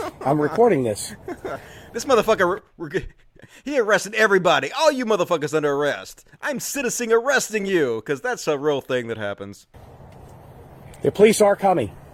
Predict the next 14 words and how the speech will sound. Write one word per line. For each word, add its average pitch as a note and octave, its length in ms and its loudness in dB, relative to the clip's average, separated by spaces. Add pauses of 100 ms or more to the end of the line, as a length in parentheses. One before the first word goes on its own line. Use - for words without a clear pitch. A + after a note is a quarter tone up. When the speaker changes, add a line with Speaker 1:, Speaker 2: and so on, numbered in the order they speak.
(2000)
Speaker 2:
You D3+ 120 -4
wave F#3+ 200 6
your F#3 100 6
gun G3 180 4
around F#3+ 320 4
at D#3 120 0
me F#3 160 4
like F3 220 4
that F3 160 4
again, D#3+ 400 0 (180)
you're C3+ 100 -10
going D#3 140 2
to B2+ 60 -4
jail. C#3+ 380 -2